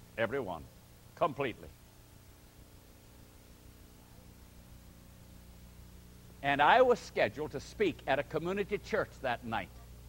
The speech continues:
And up until I had gone through this exercise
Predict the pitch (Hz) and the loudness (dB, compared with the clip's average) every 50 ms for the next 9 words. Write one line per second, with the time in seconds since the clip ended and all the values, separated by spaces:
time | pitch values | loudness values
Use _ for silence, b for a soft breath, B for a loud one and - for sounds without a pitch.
0 | - - - - - - - - - - - - - - - - - - - - | -18 -18 -18 -20 -20 -20 -18 -18 -18 -18 -18 -18 -18 -18 -18 -18 -18 -18 -18 -16
1 | - - - - - - - - - - - - - - - - - - - - | -16 -18 -18 -18 -18 -20 -20 -20 -18 -18 -18 -18 -18 -18 -18 -18 -18 -18 -18 -6
2 | - 185 185 170 185 226 233 233 - 196 180 170 - - 233 208 165 160 165 147 | -2 2 2 6 10 10 10 10 10 8 6 4 4 6 8 8 10 8 8 4
3 | - B B B - 156 160 151 147 139 123 120 160 190 185 170 - - 196 180 | 0 B B B 8 8 8 8 6 2 4 6 6 8 8 6 4 2 0 2
4 | 156 175 - - - - 175 - - - 160 135 - 131 120 123 135 131 | 2 0 -2 -2 0 -2 -2 -2 -2 -2 -4 -2 2 2 2 2 2 0